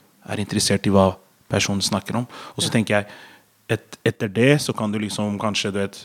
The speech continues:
Speaker 1: i hvert fall vår generasjon, vi er på den der, eh, man er veldig mye på Snap og sånt.
Speaker 2: Ja.
Speaker 1: Da kan du si, «Hei, unnskyld, eh, du vet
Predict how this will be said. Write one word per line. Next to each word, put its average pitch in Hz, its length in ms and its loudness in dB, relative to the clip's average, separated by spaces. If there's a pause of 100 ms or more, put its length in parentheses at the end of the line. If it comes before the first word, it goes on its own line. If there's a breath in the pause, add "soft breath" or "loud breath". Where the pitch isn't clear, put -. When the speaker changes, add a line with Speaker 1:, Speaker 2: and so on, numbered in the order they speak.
Speaker 1:
i - 120 -6
hvert 107 100 2
fall 110 120 2
vår 107 160 6
generasjon, 104 680 2
vi 113 80 -4
er 101 80 2
på 104 120 -6
den 104 120 0
der, 95 200 0
eh, 95 520 -2 (300)
man 113 180 -2
er 131 80 4
veldig 120 220 4
mye 110 120 6
på 110 140 6
Snap - 280 4
og 101 60 6
sånt. 135 220 4 (320 loud breath)
Speaker 2:
Ja. 180 160 -4 (200)
Speaker 1:
Da 104 80 0
kan 110 120 4
du 107 60 4
si, 101 140 2
«Hei, 101 140 6
unnskyld, 104 340 0
eh, - 200 2
du 101 140 2
vet - 260 -2